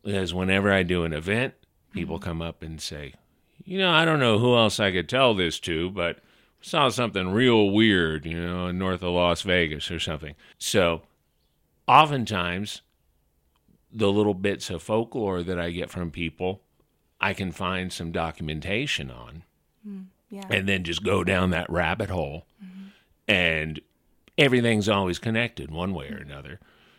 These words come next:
Speaker 1: Everything's always gonna involve landscape, uh, climate, cultures,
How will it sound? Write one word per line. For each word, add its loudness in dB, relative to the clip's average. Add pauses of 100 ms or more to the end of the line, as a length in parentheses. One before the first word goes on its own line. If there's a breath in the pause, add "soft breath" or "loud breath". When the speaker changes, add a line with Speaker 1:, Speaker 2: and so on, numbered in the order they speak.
(120)
Speaker 1:
Everything's 0
always 0
gonna -4
involve -8
landscape, -4 (440)
uh, -12
climate, -4 (240)
cultures, -2